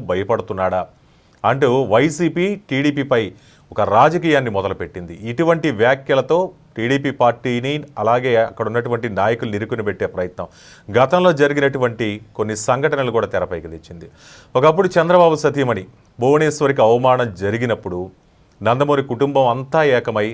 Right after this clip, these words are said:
ప్రెస్ మీట్ పెట్టి నారా ఫ్యామిలీకి జరిగినటువంటి అవమానాన్ని బయటికి తీసుకొచ్చి మరీ విమర్శించారు. మరి ఇప్పుడు జూనియర్ ఎన్టీఆర్ తల్లిని ఎవరో దూషిస్తే ఎందుకు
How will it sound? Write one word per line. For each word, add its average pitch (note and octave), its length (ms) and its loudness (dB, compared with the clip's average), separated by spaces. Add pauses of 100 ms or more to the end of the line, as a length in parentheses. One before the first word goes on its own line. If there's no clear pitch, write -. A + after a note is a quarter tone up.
(160)
ప్రెస్ B2 180 -2 (100)
మీట్ A#2+ 260 -4
పెట్టి B2 300 -2 (220)
నారా B2 320 2
ఫ్యామిలీకి A2+ 460 -4 (120)
జరిగినటువంటి A2 640 -2
అవమానాన్ని A#2 580 0 (560)
బయటికి C3+ 360 4
తీసుకొచ్చి B2+ 440 -4
మరీ A2 200 2
విమర్శించారు. F2 580 -8 (400)
మరి D#3+ 160 6
ఇప్పుడు D#3 240 0
జూనియర్ F3+ 420 6
ఎన్టీఆర్ D#3+ 360 2 (100)
తల్లిని C#3 320 0 (160)
ఎవరో C3 240 2 (100)
దూషిస్తే A#2 500 -2 (640)
ఎందుకు C3+ 360 0